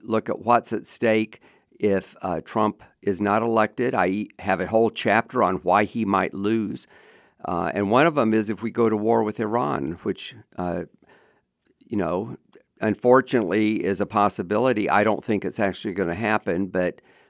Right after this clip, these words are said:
I do think that if we got embroiled in a very serious war like in Afghanistan,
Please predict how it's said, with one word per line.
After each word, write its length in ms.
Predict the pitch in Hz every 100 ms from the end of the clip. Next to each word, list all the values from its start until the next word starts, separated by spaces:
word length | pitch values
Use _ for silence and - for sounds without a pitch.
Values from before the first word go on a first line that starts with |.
| -
I 100 | 101
do 200 | 135 165
think 320 | 131 110 101
that 100 | 98
if 120 | 90
we 60 | 101
got 240 | 107 98
embroiled 560 | 98 95 101 110 101 90
in 260 | 87 92
a 140 | 71 90
very 280 | 82 98 92
serious 500 | - 113 120 110 -
war 260 | 92 92
like 200 | 87 90
in 100 | 85
Afghanistan, 1040 | 85 80 - 101 110 107 - 71 69 -